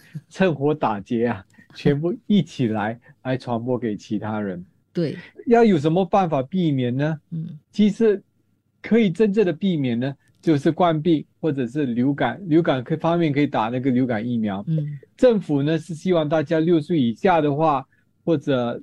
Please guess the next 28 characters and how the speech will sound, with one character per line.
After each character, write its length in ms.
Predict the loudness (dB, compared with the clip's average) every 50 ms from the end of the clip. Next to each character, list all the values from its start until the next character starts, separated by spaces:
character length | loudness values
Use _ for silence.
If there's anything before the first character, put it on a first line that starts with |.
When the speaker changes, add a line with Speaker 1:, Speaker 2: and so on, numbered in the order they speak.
| -6 0
Speaker 1:
六 160 | 2 2 4
十 120 | 4 4
五 160 | 2 2 2 2
岁 160 | 2 0 0
以 260 | 0 -2 -4 -6 -6
上 340 | -4 0 0 0 2 0 0
的 120 | -2 -2
去 180 | -4 -4 -6 -6
打 220 | -4 -4 -6 -4
流 240 | -4 -2 0 0 0
感， 240 | 0 -2 -2 -2 0
但 100 | -2 0
是 140 | 0 2 2
我 160 | 2 2 2
的 80 | 0 0
要 280 | 2 2 2 2 2
求 180 | 2 0 0 0
比 140 | 0 0 0
较 180 | 0 0 0
高， 320 | 0 0 0 0 0 -2 -4 _ _ _ _ _ _
我 100 | -6 -6
希 200 | -4 -2 0 2
望 180 | 2 2 0 -2
大 460 | -4 -4 -2 0 2 2 2 2 0
家 240 | 0 0 0 0 0
都 160 | 0 -2 -2 -4
可 220 | -4 -4 -2 0
以， 160 | 0 0 -2